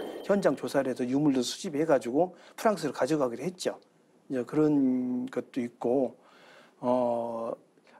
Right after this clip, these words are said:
그 안델숑이라든지 이런 사람들 거기를 비키어 갔을 리가 없거든요. 물론 안델숑 같은 경우는, 어, 천구백이십일 년인가 이십이 년도에 처음 중국 역-, 그 고고학사에 처음 발굴도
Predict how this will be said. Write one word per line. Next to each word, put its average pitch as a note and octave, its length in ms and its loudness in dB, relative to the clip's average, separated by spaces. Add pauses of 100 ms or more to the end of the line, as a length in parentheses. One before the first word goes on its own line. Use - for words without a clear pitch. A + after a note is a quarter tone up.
(200)
그 - 100 -10 (280)
안델숑이라든지 D3+ 1040 2
이런 F3+ 200 4
사람들 F#3+ 400 2
거기를 D#3+ 420 2
비키어 F3 320 0
갔을 C3+ 300 -2
리가 C#3+ 340 0
없거든요. A#2 500 -2 (320)
물론 D3 240 6
안델숑 F#3+ 320 2
같은 E3 280 2
경우는, D3 400 2 (380)
어, A#2+ 460 2
천구백이십일 D3+ 840 0
년인가 G#3 300 4
이십이 F3+ 360 -4
년도에 C#3 680 2 (300)
처음 - 520 0
중국 E3+ 400 0
역-, - 300 0
그 C3 180 2
고고학사에 D#3 480 2
처음 - 340 0
발굴도 F3 720 2